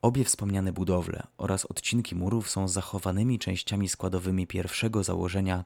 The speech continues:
tarnowskiego klasztoru Bernardynów z drugiej połowy piętnastego wieku. Przez wieki żyło w nim wielu świątobliwych zakonników, w tym prawdopodobnie święty Szymon z Lipnicy.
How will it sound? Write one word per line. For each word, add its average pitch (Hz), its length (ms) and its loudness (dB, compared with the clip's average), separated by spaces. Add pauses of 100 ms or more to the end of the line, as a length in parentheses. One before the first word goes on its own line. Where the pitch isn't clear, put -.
tarnowskiego 90 600 -2
klasztoru 95 520 0
Bernardynów 92 760 0 (280)
z - 120 -6
drugiej 123 300 0
połowy 95 340 0
piętnastego 87 560 -4
wieku. - 380 -10 (1000)
Przez 90 240 -2
wieki 110 360 2
żyło 101 260 4
w 87 60 -4
nim 90 160 0
wielu 98 280 2
świątobliwych 92 680 -2
zakonników, 92 840 -4 (280)
w - 80 -18
tym 107 200 2
prawdopodobnie 95 720 0
święty 92 360 -2
Szymon 98 360 2
z 90 60 -4
Lipnicy. 95 540 -2